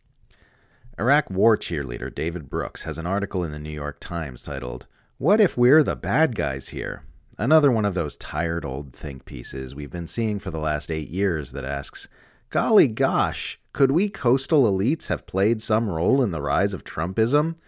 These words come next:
Like it's the first time anyone has ever considered that obvious point.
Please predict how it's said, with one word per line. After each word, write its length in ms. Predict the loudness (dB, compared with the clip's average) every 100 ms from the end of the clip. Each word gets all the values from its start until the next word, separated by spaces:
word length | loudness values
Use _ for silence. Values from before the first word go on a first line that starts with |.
| _ _
Like 220 | 0 2 2
it's 140 | 0
the 100 | -4
first 340 | 2 0 0
time 260 | -2 -2 -2
anyone 360 | -6 -6 -6 -8
has 160 | -6
ever 180 | -6 -6
considered 640 | -8 -8 -6 -4 -4 -4
that 240 | -4 -6 -6
obvious 500 | -8 -8 -10 -10 -12
point. 380 | -8 -8 -8